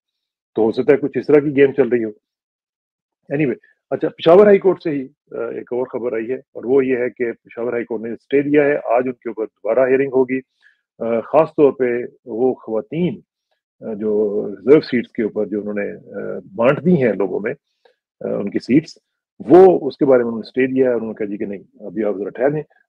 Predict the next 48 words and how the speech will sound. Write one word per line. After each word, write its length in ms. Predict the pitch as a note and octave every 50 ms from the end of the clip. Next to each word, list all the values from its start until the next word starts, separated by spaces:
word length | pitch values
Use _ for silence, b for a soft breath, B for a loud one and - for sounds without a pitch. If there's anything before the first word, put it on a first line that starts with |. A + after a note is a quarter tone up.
| _ _
हम 100 | G2+ G#2+
इसके 200 | G2+ - _ A2
ऊपर 180 | G2+ - G#2+ G2+
hearing 420 | G2 F#2 - G#2+ A2 A2+ A#2 A#2+
करेंगे 280 | A#2 A2+ G#2+ G#2+ G#2+ G#2+
और 220 | G#2+ G#2 G2 F2+
वो 220 | F2 F2+ G2+ G#2 F#2 F2
देखते 280 | E2+ G#2+ G#2 - - A#2
हैं 80 | G2+
कि 60 | G#2+
आज 180 | A2 G#2 G2 - _ _ -
या 240 | G#2+ G2+ G2 G2+ F#2+
कल 180 | - - G#2
में 160 | G2+ G2 G2
इसमें 200 | G2 - _ _ _
क्या 140 | - A#2 A#2
फैसला 320 | - - A2+ - - A#2
आता 160 | A2 - - A2
है। 60 | G2+ _ _ _ _ _ _ _ _ _ -
ये 100 | A2+ A#2+
भी 160 | A2+ C3 B2
important 520 | A#2+ G#2+ G2+ - A#2 A#2+ A#2+ C3+ C3 B2+
एक 140 | B2+ A2 G2+
development 420 | G2 G2 G#2 G#2 G#2+ A#2 A#2 A2 A2
है 100 | A2 A#2 b b b b b _ _
जिसके 200 | G#2 G#2 - C3
ऊपर 100 | A2 G#2+
देखेंगे। 300 | G2 A2 G#2 B2 B2+ B2
अ-, 640 | B2+ B2 - - B2 A#2 C3 - - A#2+ B2+ C#3+ C#3+
अ-, 40 | C3+
अगरचे 300 | A2+ A2+ D3+ D3+ - F3
ये 380 | F#3 F3+ E3 D#3+ D3 C3 B2
एक 100 | B2 A2
good 160 | G2 A2+ D3 D3+
news 280 | E3+ D#3+ C#3+ - B2+
है, 80 | C3+ D3
लेकिन 280 | D3 C3+ C3+ C#3+ D3 C#3 - _ _ _ _ b b _ _ -
ये 60 | C3
गुड 160 | A#2+ D#3+ F3
news 180 | F3+ G3 F#3+ C#3
जाके 300 | C#3 C#3+ D3 C3+ - D#3
ऊपर 280 | D3 B2+ D#3+ D#3+ D#3+
ख़त्म 380 | - - - _ - C3 - E3+
हो 120 | D#3+ D#3+
जाएगी, 260 | C#3+ C#3 C3+ C3 C3 B2
खुदा 200 | - A#2+ A#2+ A#2
ना 80 | B2+
खास्ता, 380 | G#2+ B2 A#2+ G#2+ - - A#2